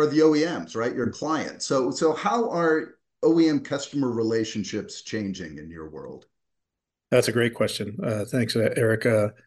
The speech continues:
Speaker 2: l-, listen, I think, uh, um, I, I, I, I think the best relationships that we have and what I've seen kind of shifting over time, you know, we went to, again, another pendulum. We went from, "Hey, listen, you can't talk to engineers, you can only work through supply chain," to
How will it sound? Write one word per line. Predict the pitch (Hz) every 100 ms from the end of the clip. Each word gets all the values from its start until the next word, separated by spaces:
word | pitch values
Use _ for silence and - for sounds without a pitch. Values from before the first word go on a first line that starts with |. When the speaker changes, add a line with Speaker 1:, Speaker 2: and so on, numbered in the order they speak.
| _ 120
Speaker 2:
l-, | 131 143
listen, | 135 123 117
I | 113
think, | 113 131 127
uh, | 120 110 101 - - _ -
um, | 107 104 104 - -
I, | - - -
I, | - - - -
I, | 147 -
I | -
think | 120 175
the | 165
best | 117 127 127
relationships | 127 110 113 120 107 123 -
that | 120
we | 113 107
have | 110 110 110 107
and | 104
what | 107
I've | 107 107
seen | - 127 123 117 - - -
kind | - 139
of | 113
shifting | - - 131 - 120
over | 113 110 107
time, | - 107 104
you | 117
know, | 127
we | 117
went | 117 120 -
to, | 120
again, | 113 117
another | 107 113 110
pendulum. | - 117 107 104 104 107 - - - - -
We | 113
went | 120 120
from, | - 113 107
"Hey, | 113
listen, | 113 110 113
you | 107
can't | 117 113
talk | 113 110
to | 113
engineers, | 107 101 107 107 104 -
you | 107
can | 110 110
only | 107
work | 104 107 -
through | 110
supply | - - 113 107
chain," | - 101 101
to | - 107